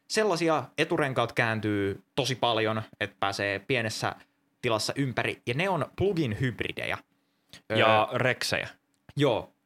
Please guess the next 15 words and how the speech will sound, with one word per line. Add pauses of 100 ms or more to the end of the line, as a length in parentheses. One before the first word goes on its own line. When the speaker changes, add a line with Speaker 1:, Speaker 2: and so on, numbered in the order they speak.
Speaker 1:
reksejä
Speaker 2:
Kyllä.
Speaker 1:
tarkemmin.
Eli
Speaker 2:
Joo.
Speaker 1:
kyseessä
on
siis, (640)
muistaakseni
se
oli
kolmekymmentäyksi,
kolmekymmentäkaksi
kilowattituntinen
akku,